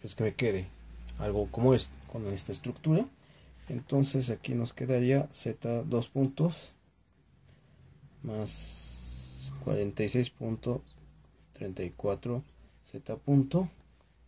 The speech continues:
más ciento setenta y cinco punto tres z igual a cero.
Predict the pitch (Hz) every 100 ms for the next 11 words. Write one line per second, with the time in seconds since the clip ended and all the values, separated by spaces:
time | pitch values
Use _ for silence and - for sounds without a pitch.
0 | _ - - _ _ - 110 - 131 120
1 | - 117 - - 101 104 98 - 123 123
2 | 113 - 110 113 101 - 104 101 - -
3 | - - 123 110 147 156 156 - - _
4 | _ _ _ _ _ _ 101 98 95 110
5 | - 151 139